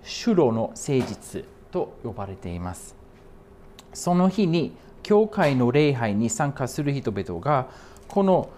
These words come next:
主労、主労の葉っぱから作られた、このような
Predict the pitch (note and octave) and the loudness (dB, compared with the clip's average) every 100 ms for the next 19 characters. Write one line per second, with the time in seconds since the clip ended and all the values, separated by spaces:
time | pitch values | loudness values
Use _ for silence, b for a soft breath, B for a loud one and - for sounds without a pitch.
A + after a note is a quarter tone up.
0 | B B B B B B - - - - | B B B B B B -18 -14 -10 0
1 | A3+ A3+ G#3 F3 - - - - - G#3 | 2 4 4 2 0 -14 -16 -4 4 4
2 | D#3+ - - C3 C#3 F3 - B2 - C#3 | 4 0 -2 -2 0 -2 0 -4 0 2
3 | D3+ - - - - F#3+ F#3+ D#3+ A2 F#2 | 2 2 -4 -4 0 2 2 0 -4 -6
4 | - - - - G3+ G3+ F3+ D3+ C3+ A#2+ | -10 -20 -20 -8 -2 0 0 0 0 0
5 | A2 | -2